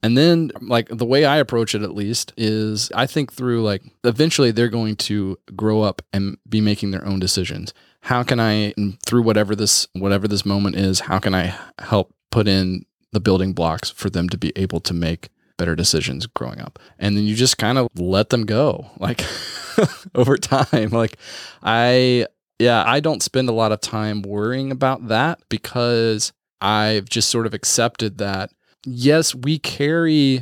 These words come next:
we c-, we carry, we can carry baggage from our families, but at a certain point, we reach a certain age or a certain point in our lives where we're still choosing to hold on to it.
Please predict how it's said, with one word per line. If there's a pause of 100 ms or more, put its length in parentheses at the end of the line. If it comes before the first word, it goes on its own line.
(100)
we
c-,
we
carry, (540)
we
can
carry
baggage
from (140)
our
families, (600)
but (300)
at
a
certain
point, (320)
we
reach (240)
a
certain
age
or
a
certain
point
in
our
lives
where (560)
we're
still
choosing
to
hold
on
to
it.